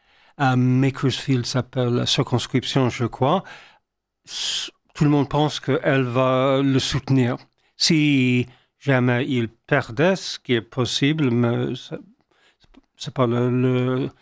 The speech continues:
l'issue le plus probable, mais c'est concevable, elle pourrait se présenter aussi. Et elle est, euh, elle, elle, elle est un des figures importantes du, du Parti travailliste. Euh,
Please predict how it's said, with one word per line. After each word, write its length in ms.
l'issue 300
le 80
plus 180
probable, 400
mais 140
c'est 140
concevable, 580
elle 200
pourrait 260
se 140
présenter 540
aussi. 300
Et 320
elle 200
est, 300
euh, 640
elle, 240
elle, 220
elle 160
est 280
un 200
des 260
figures 580
importantes 560
du, 160
du 100
Parti 300
travailliste. 720
Euh, 340